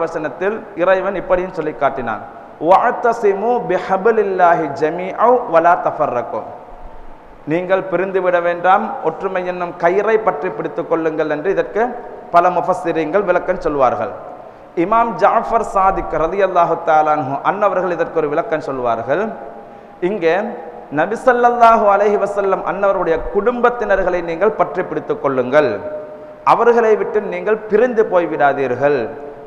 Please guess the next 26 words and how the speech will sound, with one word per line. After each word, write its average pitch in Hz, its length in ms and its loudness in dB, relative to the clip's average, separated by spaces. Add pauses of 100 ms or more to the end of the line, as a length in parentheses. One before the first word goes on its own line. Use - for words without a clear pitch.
(120)
என்பது 185 360 2
ஒரு 170 160 4 (120)
கருத்து 165 300 2 (120)
இருக்கு 160 280 -4 (100)
என்று 147 200 -2 (480)
இமாம் 170 320 0
சையதுனா 175 400 -4 (120)
ஜாஃபர் 196 440 -2
சாதிக் 165 400 -2
ரலியல்லாஹு 165 500 0 (120)
தஆலா 143 260 4
அன்ஹு 143 200 -4
அன்னவர்கள் 131 480 -2
இதற்கு 160 260 -2
ஒரு 143 120 -2
விளக்கமும் 143 440 -2
சொல்லி 135 260 -4
காட்டுவார்கள். 107 500 -2 (540)
எனவே, 190 220 2 (100)
நபி 190 140 -2 (100)
ஸல்லல்லாஹு 226 640 4
அலைஹி 190 260 2
வஸல்லம் 170 440 -2
அன்னவர்களுடைய 175 500 -2 (100)
குடும்பத்தினர்கள் 143 800 0 (600)
சையதத்தினா 196 540 0